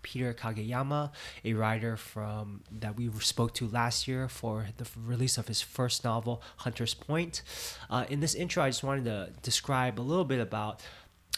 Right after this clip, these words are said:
uh, there's this photo at the end of his first novel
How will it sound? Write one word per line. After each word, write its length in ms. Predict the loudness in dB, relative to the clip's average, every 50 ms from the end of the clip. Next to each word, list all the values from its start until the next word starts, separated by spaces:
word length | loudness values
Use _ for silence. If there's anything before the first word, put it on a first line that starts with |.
| -4
uh, 220 | -2 -2 -2 -2 -2 2
there's 240 | 4 4 4 6 6
this 160 | 6 4 4
photo 580 | 2 2 2 4 6 6 8 8 6 6 6 4
at 140 | 0 -2
the 180 | -2 -4 -4 -2 -2
end 240 | 0 2 4 6 6
of 200 | 6 4 4 2
his 180 | 0 0 0 0
first 340 | 2 4 4 4 4 4
novel 480 | 4 4 2 2 2 0 0 0 -2